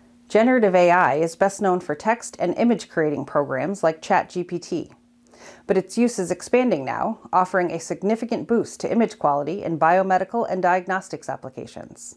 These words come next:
A team led by the Gorlitzer Center for Advanced Systems Understanding at Helmholtz Zentrum Dresden-Rossendorf has designed an approach that uses a generative A I model to produce high-quality images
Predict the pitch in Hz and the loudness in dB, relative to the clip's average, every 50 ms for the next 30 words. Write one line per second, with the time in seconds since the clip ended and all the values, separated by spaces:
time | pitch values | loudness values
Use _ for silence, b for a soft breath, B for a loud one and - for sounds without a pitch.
0 | _ _ _ _ _ _ _ _ B B B B B B B B B B 180 - | _ _ _ _ _ _ _ _ B B B B B B B B B B -8 -6
1 | - - 233 240 247 226 196 180 190 208 196 - 170 160 - 160 - - 185 190 | 0 2 4 4 4 4 4 4 2 2 2 0 0 0 0 -4 -2 0 2 2
2 | 208 220 214 214 - 196 180 - - - 170 180 175 196 196 190 - - 165 156 | 2 0 -2 -4 -6 -6 -6 -4 -4 -4 -4 -2 -2 -4 -6 -6 -4 -4 -4 -4
3 | 151 151 160 170 190 - - - - - 196 - - - 180 175 160 156 151 143 | -2 -4 -4 -4 -4 -4 -8 -10 -10 -8 -10 -8 -4 -2 -2 -2 0 -2 -2 -4
4 | 147 147 - - 143 139 139 147 123 131 175 185 B B B B B B - 151 | -6 -8 -6 -8 -8 -8 -6 -8 -8 -8 -8 -10 B B B B B B -4 -2
5 | 139 - 185 208 214 208 175 214 208 196 - - - - - - 175 165 175 180 | -2 0 0 0 0 0 -2 -2 -2 -2 -2 -8 -14 -20 -18 -16 -6 -2 -2 -2
6 | 185 185 - 208 196 208 - - - - 180 180 180 175 - 170 165 151 147 180 | -2 -2 -4 -4 -2 -2 -4 -8 -6 -2 -2 -2 -2 -2 -4 -6 -6 -2 -2 -2
7 | 196 196 185 165 143 - - - 156 175 - - B B B B B B - 190 | -2 -2 -2 -4 -4 -4 -6 -8 -8 -10 -10 -18 B B B B B B -4 -4
8 | 180 165 - 175 170 190 185 214 226 190 175 156 151 - - 151 147 202 - - | -4 -2 -4 -4 -2 0 0 0 0 0 -2 -4 -4 -6 -6 -6 -4 -4 -6 -8
9 | - - 165 - 165 185 202 202 208 202 190 - 151 165 151 - 175 185 214 220 | -4 -4 -2 -2 0 -4 -4 -2 -4 -6 -4 -4 -4 -4 -2 0 0 0 0 -2
10 | 214 - - 175 - - 156 180 190 202 196 196 190 160 123 135 - - 165 196 | -2 -4 -6 -6 -2 0 0 2 2 2 2 0 -2 -2 -4 -6 -6 -6 -6 -6
11 | 196 - - 196 - 185 165 170 156 156 - - 190 214 214 - - 185 175 165 | -8 -10 -12 -6 -6 -4 -4 -4 -6 -8 -2 -2 -2 -2 0 0 0 2 2 2
12 | 165 160 - - 175 190 135 - - - - - - | -2 -4 -6 -6 -4 -4 -6 -6 -10 -14 -14 -16 -20